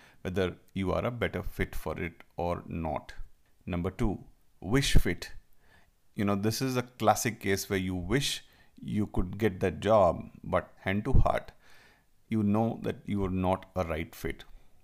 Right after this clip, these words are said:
And if that being the case, don't apply for it, because that's the same sentiment the recruiter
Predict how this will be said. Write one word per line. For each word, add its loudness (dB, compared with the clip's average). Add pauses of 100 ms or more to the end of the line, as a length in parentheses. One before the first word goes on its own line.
(300)
And -2
if -10 (340)
that 2 (340)
being 0
the -2
case, -2 (680)
don't -2
apply 0
for -4
it, -2 (300)
because -2 (140)
that's -2
the -4
same -2
sentiment -4
the -4
recruiter -4